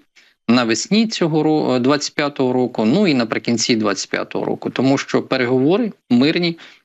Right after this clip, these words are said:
відбувалися навіть в період Різдвяних свят. Що жоден експерт, жоден політик не прогнозував. Казали: «Все, зараз будуть, е, буде Різдво,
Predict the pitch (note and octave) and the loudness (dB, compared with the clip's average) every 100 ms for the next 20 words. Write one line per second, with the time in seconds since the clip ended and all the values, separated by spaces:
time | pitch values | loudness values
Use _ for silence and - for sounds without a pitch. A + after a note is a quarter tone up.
0 | _ B2 A#2+ A#2 C#3 D3 C#3 A#2 A#2+ B2 | _ 0 0 0 2 0 0 0 0 2
1 | A2 - C3 C#3 B2 A#2 A2 A2 A2+ A2 | 0 0 2 4 2 0 0 0 0 0
2 | - A2 - - _ _ _ _ - - | 0 -4 -6 -10 _ _ _ _ -6 0
3 | D3+ D#3 B2+ G#2+ C#3+ D3+ A2+ A2 A2 - | 0 2 -2 2 2 2 2 0 -2 -4
4 | D3+ F3+ - - _ A#2+ C3+ A#2+ G#2+ G#2 | -2 -2 -4 -16 _ 2 2 2 -2 0
5 | A2+ D3+ - - A#2 A#2 A#2 A2+ G#2+ G2+ | 0 0 -2 -2 -4 -2 -4 -2 0 0
6 | F2+ - _ _ _ _ _ _ B2+ B2+ | -2 -6 _ _ _ _ _ _ -2 0
7 | A2 G#2 - A#3 A3 B2+ C3+ B2+ A2 A2+ | 0 -4 -2 0 0 0 0 0 -2 -4
8 | A#2 A2 - - G#2 G#2 A#2 A2 G#2+ G2+ | -2 -2 -2 -2 -2 0 0 0 0 0
9 | A2+ A2+ C#3+ A#3+ G#3 | -2 -2 0 2 0